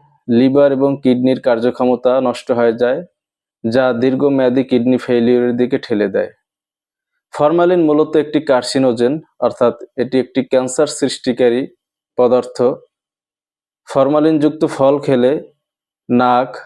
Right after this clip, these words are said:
গলা এবং শ্বাসনালীতে ক্যান্সার সৃষ্টি হতে পারে। ফরমালিনযুক্ত ফল, যেহেতু এটি ফর্মালডিহাইড বহন করে, তো সেক্ষেত্রে এটি ফুসফুসে জ্বালা,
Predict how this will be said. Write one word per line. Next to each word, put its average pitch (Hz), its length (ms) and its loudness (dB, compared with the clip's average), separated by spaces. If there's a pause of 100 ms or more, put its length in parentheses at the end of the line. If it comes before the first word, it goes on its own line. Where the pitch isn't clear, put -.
(200)
গলা 123 400 2
এবং 117 300 2
শ্বাসনালীতে 123 680 -2
ক্যান্সার 120 460 -2
সৃষ্টি 117 300 -4
হতে 107 220 -2
পারে। 101 240 -2 (2750)
ফরমালিনযুক্ত 151 760 2
ফল, 127 380 0 (680)
যেহেতু 127 320 0
এটি 131 240 0 (360)
ফর্মালডিহাইড 135 760 2
বহন 131 280 0
করে, 127 260 2 (1000)
তো 143 80 -2
সেক্ষেত্রে 147 640 0 (680)
এটি 135 300 0 (1200)
ফুসফুসে 147 560 0
জ্বালা, 123 380 2